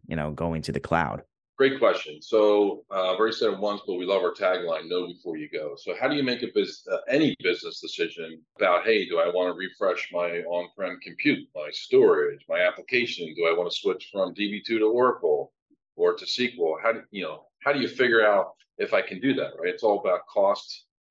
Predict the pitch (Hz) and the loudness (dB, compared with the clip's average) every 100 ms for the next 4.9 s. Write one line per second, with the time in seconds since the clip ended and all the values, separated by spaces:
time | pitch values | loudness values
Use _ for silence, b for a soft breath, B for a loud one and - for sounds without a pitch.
0 | _ 87 85 85 82 82 - _ _ 85 | _ -4 0 2 2 0 -2 _ _ -16
1 | - - 92 95 - 90 - 92 87 85 | -6 0 0 -2 -8 -12 -4 0 2 2
2 | 87 - 82 80 80 80 71 - 82 - | -2 -12 -18 -14 -10 -10 -10 -16 -20 -8
3 | 95 87 87 - 87 80 80 78 - 90 | -4 -4 -4 -4 -4 -4 -6 -8 -2 -4
4 | 87 87 80 - - 123 104 87 | -2 -2 -4 -4 -2 2 2 2